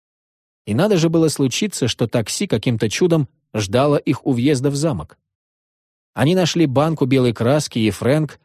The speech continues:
нарисовал на кузове машины белые звезды,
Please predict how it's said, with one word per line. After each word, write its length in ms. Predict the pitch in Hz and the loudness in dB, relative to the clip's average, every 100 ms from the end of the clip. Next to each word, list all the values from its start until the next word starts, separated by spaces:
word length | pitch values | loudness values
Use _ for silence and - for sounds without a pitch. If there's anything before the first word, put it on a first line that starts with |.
| _ - | _ -2
нарисовал 580 | 120 135 - 120 156 | 0 2 0 0 0
на 160 | 160 131 | 0 0
кузове 380 | 165 151 131 123 | 0 2 2 0
машины 400 | 110 107 175 147 | -2 0 0 0
белые 420 | 107 147 156 156 | 2 2 4 2
звезды, 580 | 120 113 127 101 104 | 0 0 0 0 -2